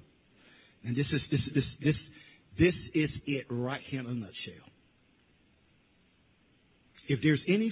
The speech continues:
failure, while you and I is not experiencing the manifestation and the demonstration of the fullness of what God promised us and said to us, now we un-, we gotta understand there's timing to some things too, isn't that right?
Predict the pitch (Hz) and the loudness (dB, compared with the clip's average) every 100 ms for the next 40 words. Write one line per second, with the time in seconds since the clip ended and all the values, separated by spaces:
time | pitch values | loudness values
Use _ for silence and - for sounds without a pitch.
0 | - 226 214 123 95 85 - _ _ - | -4 -8 -6 -6 -8 -14 -20 _ _ -20
1 | - 139 131 139 180 180 160 147 127 147 | -6 -2 0 2 2 2 -4 -4 -2 -2
2 | 151 143 - - - 196 190 - 196 185 | -2 0 2 0 0 -2 -2 0 0 0
3 | - - 139 127 165 170 170 - 170 - | -6 -4 2 4 2 0 -2 -2 -2 0
4 | 143 135 156 156 - 147 - 131 117 123 | 0 0 0 -4 -4 -6 -6 -8 -6 -6
5 | - 170 165 135 127 127 151 - 170 170 | -2 -2 -2 -4 -2 -2 -4 -4 -6 -6
6 | 175 160 - - 131 - 160 165 160 156 | -4 -6 -6 -8 -6 -2 -2 2 0 0
7 | - - 135 139 160 170 143 143 156 147 | -6 -2 2 2 4 2 0 0 0 0
8 | 160 147 131 - 147 127 117 113 101 110 | 0 -2 -2 0 2 4 2 0 -2 -2
9 | 120 110 - 127 110 113 120 123 | -2 -4 -2 -2 0 -2 -2 -4